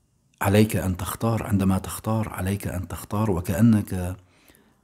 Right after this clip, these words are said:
مسؤول عن، عن الجميع وليس فقط عن ذاتك،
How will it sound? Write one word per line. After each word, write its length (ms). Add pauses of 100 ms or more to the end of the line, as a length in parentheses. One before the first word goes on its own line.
(120)
مسؤول 560
عن، 520 (120)
عن 180
الجميع 520 (240)
وليس 340
فقط 480
عن 100
ذاتك، 440